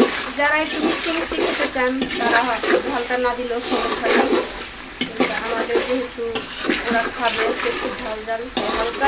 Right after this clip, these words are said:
একটু ঝাল দিলাম। এখানে আমি দেড় কেজি চাল আগে থাকতে ধুয়ে রেখেছিলাম, প্রায় দশ মিনিট আগে ধুয়ে রেখেছিলাম। এখন দিয়ে দেবো চালটা। আগে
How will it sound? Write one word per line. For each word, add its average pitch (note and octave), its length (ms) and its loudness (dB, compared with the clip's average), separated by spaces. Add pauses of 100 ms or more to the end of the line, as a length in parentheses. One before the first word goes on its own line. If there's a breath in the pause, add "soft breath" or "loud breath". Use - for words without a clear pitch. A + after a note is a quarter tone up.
একটু - 160 4 (100)
ঝাল A3+ 240 -4
দিলাম। F3 240 -8 (1600)
এখানে B3 280 0
আমি B3 160 6
দেড় B3+ 220 4
কেজি C#4+ 220 -4 (120)
চাল B3 220 6 (540)
আগে B3 220 0
থাকতে C4+ 220 0 (100)
ধুয়ে B3 260 8
রেখেছিলাম, B3 520 0 (220)
প্রায় G#3+ 220 0
দশ A#3+ 200 2
মিনিট B3+ 300 4
আগে A#3 180 4
ধুয়ে A3+ 220 2
রেখেছিলাম। A3+ 460 -4 (680)
এখন A3+ 160 -4 (100)
দিয়ে A3+ 180 4
দেবো G3 160 -6 (100)
চালটা। F#3+ 320 -8 (1500)
আগে A#3 180 0